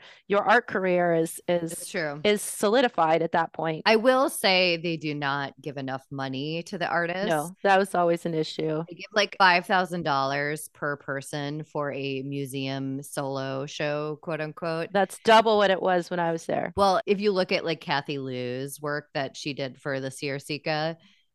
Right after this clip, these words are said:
Speaker 2: I'm sorry, that girl spent, like, an entire year making those ceramics.
Speaker 1: With apprentice artists
Speaker 2: You
Speaker 1: helping
Speaker 2: know, I mean,
Speaker 1: make the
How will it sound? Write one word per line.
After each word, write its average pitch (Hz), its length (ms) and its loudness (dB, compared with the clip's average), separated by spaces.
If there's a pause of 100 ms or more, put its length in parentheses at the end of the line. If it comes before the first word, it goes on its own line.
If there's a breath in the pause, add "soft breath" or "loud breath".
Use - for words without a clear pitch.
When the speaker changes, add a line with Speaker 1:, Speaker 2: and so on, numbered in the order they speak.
Speaker 2:
I'm 175 140 -2
sorry, 131 400 -6
that 165 220 -2
girl 170 240 -2
spent, 139 400 -6
like, 135 340 -8
an 151 80 -6
entire 131 540 -4
year 127 520 -6
making 131 360 -8
those 135 180 -6
ceramics. 131 840 -4 (600)
Speaker 1:
With 208 220 2
apprentice 180 520 -2
artists 165 360 2
Speaker 2:
You - 40 0
Speaker 1:
helping 202 380 2
Speaker 2:
know, 185 420 4
I 190 100 2
mean, 185 120 2
Speaker 1:
make 165 260 0
the 151 120 -2